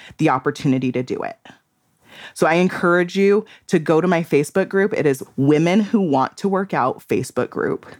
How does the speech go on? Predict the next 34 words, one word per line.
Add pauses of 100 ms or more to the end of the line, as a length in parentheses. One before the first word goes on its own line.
(580)
Go
to
it,
join
it,
bring
a
friend, (260)
because
we
are
gonna
be
getting
started
with
that
five-day
free
workshop
very
soon. (540)
And
you
guys
don't
wanna
miss
it. (360)
This
is
a
solid
foundation,